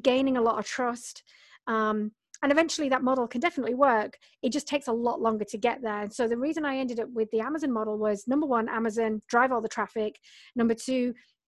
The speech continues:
if you do Amazon F B A, which is what I would recommend, they do all the heavy lifting in terms of the warehousing, the customer service, um, really sorting out, you know, returns, that type of thing. And really, my job is to brand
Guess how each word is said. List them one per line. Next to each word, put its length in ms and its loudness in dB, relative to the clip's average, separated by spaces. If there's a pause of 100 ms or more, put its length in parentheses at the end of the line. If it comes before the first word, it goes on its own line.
(160)
if 160 -2
you 140 2
do 200 2
Amazon 320 0
F 140 -2
B 140 2
A, 100 6
which 220 2
is 160 0
what 120 -2
I 120 2
would 160 0
recommend, 580 0 (500)
they 240 6
do 140 4
all 80 6
the 80 4
heavy 240 2
lifting 380 0
in 100 2
terms 380 0
of 120 -2
the 100 0
warehousing, 840 0 (340)
the 80 -2
customer 360 -2
service, 720 -2 (420)
um, 520 4 (140)
really 240 8
sorting 400 2
out, 260 4 (100)
you 100 2
know, 140 4
returns, 680 2
that 160 0
type 220 -8
of 60 -16
thing. 400 2
And 140 2
really, 360 4 (400)
my 200 6
job 300 4
is 140 0
to 160 0
brand 640 2